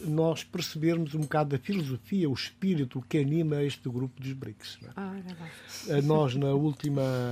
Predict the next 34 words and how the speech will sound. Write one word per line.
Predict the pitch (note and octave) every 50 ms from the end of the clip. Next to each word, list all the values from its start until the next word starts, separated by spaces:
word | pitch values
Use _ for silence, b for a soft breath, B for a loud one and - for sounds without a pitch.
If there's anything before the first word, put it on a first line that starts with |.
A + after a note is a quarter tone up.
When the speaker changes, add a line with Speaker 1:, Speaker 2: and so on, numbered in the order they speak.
| A#2+ A#2 A#2 A#2 A#2 A#2 A#2+ A#2+ B2 B2+ C3 C3+ - -
Speaker 1:
acho | E3 D3+ -
que | - -
foi | - C#3
no | B2+ B2 B2
nosso | A#2+ A2+ - -
último | D3 C3 - C3 B2+
debate | B2 B2 C3 B2+ C#3+ C#3+ C#3 - B2
antes | A2+ G2 G2
das | A2+ A2+
férias, | - - - D#3 D#3 D3+ D#3+ E3 E3 D#3+ - B B B B B B B
eu | B D3+
falei | D3 - E3+ D#3 D3+ D3+
um, | D3 D3 D#3 D3+ C#3
um | C3 C3 C3 B2+ B2+ A#2+
bocado | - - - C3+ C3 C3 B2 B2+ B2
mais, | B2 B2+ C3 C3+ C3+ B2
eh, | C3+ C#3 C3 C3 C3 B2+ A#2+ A2+ B2 A#2+
abundantemente | A#2+ A2 A#2 B2+ B2 B2 C3+ C3 B2 - A#2+ C#3+ C#3+ C3 A#2+ -
até | A#2+ A2+ - B2+ B2+ B2+ B2+ b b b b b b b
dos | - B2+ A#2+ A#2 G2
brics | A2+ A#2 C#3+ D#3 E3 D#3 - - A#2+
e | A#2+ A#2+
o |
que | A2 -
estava | - C#3 C3+ B2+ B2+ A#2+
em | A#2
curso. | - - G#2 G#2+ - - - G2 - - - - - - -
E | C#4
continua | - - F3 C#3 - B2 A#2 C3+ B2+
em | A2
curso. | G#2+ - A2 - - - - - - - - - B B B B B B B B B B
Eu | G#3 G#3
penso | - B3+ A#3+ - - G3+ -
que | - - D3+ C#3